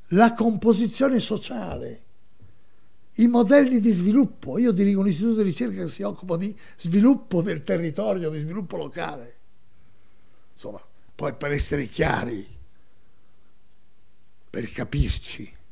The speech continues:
e per dare nome e cognome alle cose, il leghismo l'ho visto venire avanti nel tardo Novecento nelle vallate alpine, i primi segni di spaesamento e di rancore.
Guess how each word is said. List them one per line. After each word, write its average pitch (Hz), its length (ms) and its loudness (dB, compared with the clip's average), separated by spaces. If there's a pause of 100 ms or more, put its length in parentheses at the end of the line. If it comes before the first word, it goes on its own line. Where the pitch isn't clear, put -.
(260)
e - 120 -12
per 131 160 0
dare 156 280 4
nome 175 320 4
e 156 60 0
cognome 156 500 -2
alle 131 220 -2
cose, 113 600 -4 (880)
il 170 140 2
leghismo 214 640 6
l'ho 170 80 6
visto 156 260 4
venire 165 240 2
avanti 175 560 2 (320)
nel 160 240 0
tardo 185 360 6
Novecento 208 580 6
nelle 160 200 4
vallate 147 420 0
alpine, 123 680 -4 (520)
i 160 120 -2
primi 196 280 10
segni 175 680 10 (260)
di 180 140 6
spaesamento 185 800 6
e 180 40 0
di 165 100 2
rancore. 123 720 -2